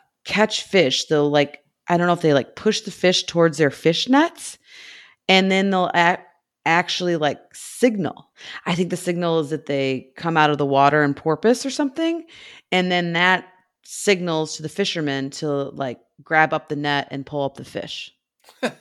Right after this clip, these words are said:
Speaker 1: And I'm not even kidding. It's documented. There's YouTube videos on it. We'll link it on our
Speaker 2: Right.
Speaker 1: show notes.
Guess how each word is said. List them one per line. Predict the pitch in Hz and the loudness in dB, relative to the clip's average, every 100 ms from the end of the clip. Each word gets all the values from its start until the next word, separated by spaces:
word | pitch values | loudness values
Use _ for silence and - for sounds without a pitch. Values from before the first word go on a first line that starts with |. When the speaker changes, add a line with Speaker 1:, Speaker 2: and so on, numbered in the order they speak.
| _ _ _ _ _ _ _ _ - - | _ _ _ _ _ _ _ _ -12 -2
Speaker 1:
And | 180 | 0
I'm | 180 | 2
not | 185 185 | 2 2
even | 180 180 | -2 -4
kidding. | 185 156 139 | -2 -2 -4
It's | 151 | -4
documented. | - 170 170 175 170 | 2 4 2 -4 -6
There's | 165 156 156 | -6 -8 -8
YouTube | 170 185 196 | -10 -8 -8
videos | 170 175 175 170 | -6 -4 -2 0
on | 160 | 0
it. | 160 151 | -2 -6
We'll | 156 | -6
link | 123 | 0
it | 127 | 4
on | |
our | 127 123 | 4 4
Speaker 2:
Right. | 147 | 0
Speaker 1:
show | - 175 | -4 -2
notes. | 165 160 | -2 -4